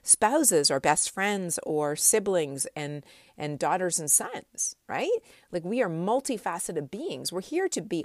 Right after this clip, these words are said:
all of those things, but we're also here to, to express our, our true nature and, um, express what's in our hearts. Like, if you're someone with, with any level of,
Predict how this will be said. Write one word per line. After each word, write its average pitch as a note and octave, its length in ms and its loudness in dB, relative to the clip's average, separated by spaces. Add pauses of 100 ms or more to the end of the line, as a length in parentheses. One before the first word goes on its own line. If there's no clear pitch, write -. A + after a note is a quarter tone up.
(120)
all E4+ 240 -4
of C#4 140 -6
those C#3+ 260 0
things, C#3 260 -8
but F3 120 0
we're - 240 -6
also A#3 320 2
here F#3 320 -4
to, E3+ 200 -6 (760)
to F#3+ 140 -2
express - 640 2
our, D#3+ 320 0
our D3 240 0
true E3+ 360 -4
nature - 760 -6 (320)
and, D3 600 -2 (140)
um, C3+ 380 -6 (120)
express - 420 0
what's G#3+ 160 -2
in F#3+ 100 -4
our D3+ 100 -8
hearts. - 540 -6
Like, E3+ 200 -2 (800)
if G#3+ 200 2
you're G3 260 4
someone B3+ 540 2
with, E3+ 340 0
with F#3 220 -6 (100)
any F#4+ 240 -4
level A3+ 380 4
of, D#3 160 2